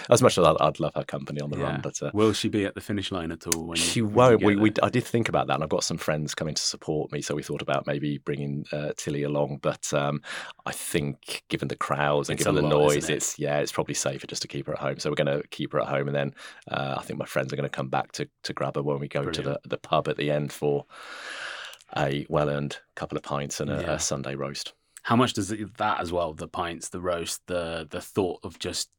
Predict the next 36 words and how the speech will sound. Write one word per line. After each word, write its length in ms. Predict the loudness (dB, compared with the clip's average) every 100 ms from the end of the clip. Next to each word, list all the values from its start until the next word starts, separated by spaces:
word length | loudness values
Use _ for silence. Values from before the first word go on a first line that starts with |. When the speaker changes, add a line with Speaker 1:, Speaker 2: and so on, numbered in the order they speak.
| _
Speaker 2:
you 100 | -6
know, 180 | -4 -4
elation 540 | -4 -2 -2 -2 -4
at 100 | -6
the 140 | -4 0
end, 480 | 0 -2 -8 -10 -10 _ _ _ _ _ _ _ _ 0
do 120 | 2
you 80 | 4 4 2
use 140 | 2
that 240 | -4 -4 -6
as 100 | -6
well 300 | -2 -2 -4
to, 480 | -6 -4 -2 -4 -4
you 100 | -4
know, 140 | -4
is 120 | -6 -2
that 260 | -2 -2 -8
at 120 | -6
the 80 | -2
moment, 440 | 0 -2 -6 -12 _ _ _ _
is 80 | -8
that 120 | -6
something 240 | -4 -6 -6
that 100 | -8
you 80 | -8
can 160 | -8 -6
use 320 | -4 -6 -8
to, 360 | -8 -8 -8 -12 -14 -12 -12 -16 _
you 140 | -8 -6
know, 180 | -6 -8 _ _ _ _ _ _ _ _ _
envisage 760 | -6 -2 -2 0 -2 -2 -2 -4
and 520 | -4 -6 -6 -8 -10 _ _ _
manifest 640 | -6 -6 -4 -4 -4 -4 -8
and 120 | -4
get 220 | -4 -4
there, 340 | -2 -2 -4